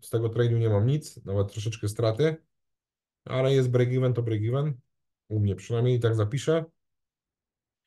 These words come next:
A niektórzy tam, widziałem, że zrealizowali zyski. Wiktor, siedemdziesiąt pipsów, też go tam wybili i tak dalej. A, także po prostu, no,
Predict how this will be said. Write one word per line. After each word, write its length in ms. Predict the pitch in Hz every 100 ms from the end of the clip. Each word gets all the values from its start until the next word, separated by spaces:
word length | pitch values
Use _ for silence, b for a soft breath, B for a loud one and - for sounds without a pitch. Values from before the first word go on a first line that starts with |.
| _ _ _
A 100 | - 80 87 92 95 95 90 - _ _ _ _
niektórzy 340 | 123 120 143 131
tam, 160 | 127
widziałem, 260 | 123 123 123
że 240 | 120 113
zrealizowali 580 | 113 110 113 113 107 95
zyski. 460 | 101 110 - 110 104 - _
Wiktor, 360 | 104 113 127 107
siedemdziesiąt 360 | 113 113 110
pipsów, 520 | 113 135 135 120 - - _ _ _ _ _ _
też 160 | 120
go 160 | 117 117
tam 180 | 120 120
wybili 340 | 117 120 120
i 40 |
tak 160 | 110 113
dalej. 300 | 117 117 117 104 _ _ _ _ _ _
A, 340 | 78 92 98 98
także 340 | 107 110 107 107
po 100 | 104
prostu, 340 | 107 104 107
no, 320 | 101 95 95